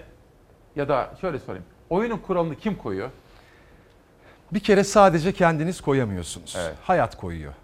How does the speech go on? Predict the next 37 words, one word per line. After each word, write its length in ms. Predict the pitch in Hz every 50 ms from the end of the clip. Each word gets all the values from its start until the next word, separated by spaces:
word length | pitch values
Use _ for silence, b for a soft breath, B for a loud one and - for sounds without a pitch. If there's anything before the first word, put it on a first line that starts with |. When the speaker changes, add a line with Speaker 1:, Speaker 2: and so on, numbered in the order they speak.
| _ _ _ _ -
Speaker 2:
oyunun 280 | 104 104 95 92 92
kuralını. 340 | 87 - 92 87 80 78 80 -
Ama 300 | - 165 190 165 127 104 - -
hayat 440 | - 127 139 160 190 185 - - - - _
koyuyor 440 | - - 147 151 147 151 147 135 120
diye 240 | 127 143 175 190 165
de, 220 | 151 160 196 - - 139
e, 340 | 120 120 120 117 117 113 127
bırakmaya 460 | 147 143 135 - - 147 143 139 135
gerek 360 | 110 110 113 160 160 - -
yok. 220 | 139 107 - -
Yani 260 | 123 113 107 101 101 104
bir 200 | 127 123 - b b b b b b _
hedefiniz 560 | 127 117 123 127 - - 131 135 123 113 131
varsa, 300 | 135 131 131 127 - 113
bir 100 | 113 117
planınız 500 | - - 120 127 123 123 120 113 107 120
varsa 280 | 120 110 98 - - 127
mutlaka 440 | 123 110 - 120 110 - 120 113 110
onun 180 | 113 117 117
gereklerini 520 | 110 107 101 101 92 - 98 85 98 120 131
yerine 280 | 113 104 110 113 110
getirmek 500 | 95 98 87 - 90 92 101 113 - -
mecburiyetindesiniz. 960 | 110 107 101 98 104 110 107 101 - 113 107 104 101 - - 101 139 160 - B B B B B B B -
Ama 240 | 160 185 156 120
siz 200 | - - 175 156
onun 200 | 170 175 170 175
gereklerini 500 | 160 165 160 160 - - 165 156 160 156
yerine 280 | 156 156 160 160 156 156
getirdiniz 600 | 151 156 - - 156 147 156 160 160 143 117 113
diye 120 | 127 156
o 40 | 147
olacak 500 | 139 135 131 135 131 131 139 131 110 -
diye 160 | 113 110 107
bir 60 | 101 95
şey 200 | - - 165 160
yok. 220 | 135 98 85